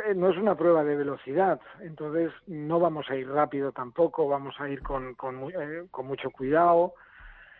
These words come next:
Mm, luego tampoco nos vamos a meter en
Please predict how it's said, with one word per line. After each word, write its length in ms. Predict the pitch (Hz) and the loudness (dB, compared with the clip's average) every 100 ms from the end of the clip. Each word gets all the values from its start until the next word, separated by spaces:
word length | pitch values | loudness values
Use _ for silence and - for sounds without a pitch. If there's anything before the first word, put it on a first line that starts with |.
| _ _ | _ _
Mm, 420 | 160 160 156 151 147 | -4 -2 0 0 4
luego 360 | 165 156 185 | 6 6 4
tampoco 1120 | 185 151 - 175 175 185 175 165 165 170 233 - _ _ 269 | 4 -2 2 2 4 6 8 8 6 4 2 -12 _ _ -10
nos 260 | 170 160 | -6 -2
vamos 300 | 156 165 147 | -2 -2 -2
a 60 | 151 | -4
meter 280 | 156 165 156 | -4 -2 -2
en 160 | 151 | -4